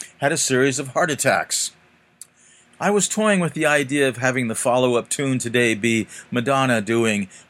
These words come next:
Don't Cry for Me, Argentina, but my girlfriend made me choose something else.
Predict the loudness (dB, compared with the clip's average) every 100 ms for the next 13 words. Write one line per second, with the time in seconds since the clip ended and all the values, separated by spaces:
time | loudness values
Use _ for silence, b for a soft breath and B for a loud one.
0 | -4 -2 0 -2 0 0 0 -2 -2 0
1 | -2 -4 -6 -2 0 2 0 -2 B B
2 | B -4 0 0 0 0 -2 0 -2 -2
3 | 0 0 0 -2 -4 -2 -2 -2 -2 -2
4 | -4 -4 -6 -2 -4